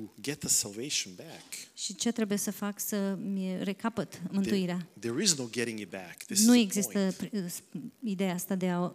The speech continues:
Speaker 2: ți-o primi înapoi.
Speaker 1: If the salvation could have been, could be lo-, lost, then it's lost forever. That's
Speaker 2: Dacă
Speaker 1: it.
Speaker 2: mântuirea
Speaker 1: That's it.
Speaker 2: se poate pierde, este pierdută pentru totdeauna.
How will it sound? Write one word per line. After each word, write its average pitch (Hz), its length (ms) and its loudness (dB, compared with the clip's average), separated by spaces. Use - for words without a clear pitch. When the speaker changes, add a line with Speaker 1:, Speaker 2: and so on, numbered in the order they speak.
Speaker 2:
ți-o 175 340 -4
primi 180 400 -2
înapoi. 180 440 -2
Speaker 1:
If - 120 -8
the - 120 -8
salvation 147 640 2
could 175 160 -2
have 131 160 -8
been, 127 160 -8
could 156 260 -6
be 120 160 -4
lo-, 123 320 -10
lost, - 280 0
then 120 220 -10
it's 196 100 0
lost 151 280 -4
forever. 123 380 -8
That's - 340 -14
Speaker 2:
Dacă 277 180 6
Speaker 1:
it. 220 80 4
Speaker 2:
mântuirea 214 720 4
Speaker 1:
That's - 280 -6
it. 127 80 -20
Speaker 2:
se 220 100 -2
poate 233 340 4
pierde, 190 380 2
este 202 200 0
pierdută 220 420 2
pentru 214 200 0
totdeauna. 202 380 4